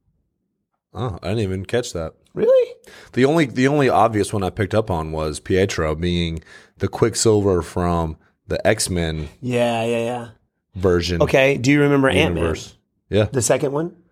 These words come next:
Speaker 2: Did you ever watch the second movie, Ant-Man?
Speaker 1: Ant-Man and the Wasp?
Speaker 2: Yeah.
Speaker 1: Or just Ant-Man?
Speaker 2: No, Ant-Man and the
Speaker 1: Ant-Man
Speaker 2: Wasp.
Speaker 1: two.
Speaker 2: So
Speaker 1: Yeah.
Speaker 2: the agent that is always checking up on him, he's the agent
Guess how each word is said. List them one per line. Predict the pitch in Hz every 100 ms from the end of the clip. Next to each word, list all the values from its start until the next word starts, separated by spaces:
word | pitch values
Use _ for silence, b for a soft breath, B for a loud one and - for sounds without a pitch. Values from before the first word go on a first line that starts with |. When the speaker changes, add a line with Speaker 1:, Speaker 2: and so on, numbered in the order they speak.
| _ _ _ _ _ -
Speaker 2:
Did |
you | 127
ever | 127
watch | 127 123
the | 123
second | 123 120 123
movie, | 127 131
Ant-Man? | 104 104
Speaker 1:
Ant-Man | 98 95
and | 90
the |
Wasp? | 85 87 120 - - 123
Speaker 2:
Yeah. | 135 98
Speaker 1:
Or |
just | 92 87
Ant-Man? | 73 87 76 82
Speaker 2:
No, | 135
Ant-Man | 139 135 127
and | 117 117
the |
Speaker 1:
Ant-Man | 98 92
Speaker 2:
Wasp. | 85
Speaker 1:
two. | - _ _ b b
Speaker 2:
So | - 147 135 131 127
Speaker 1:
Yeah. | 117
Speaker 2:
the | 135 147
agent | 151 202 151 131 123 123
that | 131
is | 131 123
always | 143 139
checking | - 135 - 131
up | 135
on | 160
him, | 160 190 214 _ _ _ _ _ _
he's | - 156 175 135
the | 135
agent | 131 143 139 135 131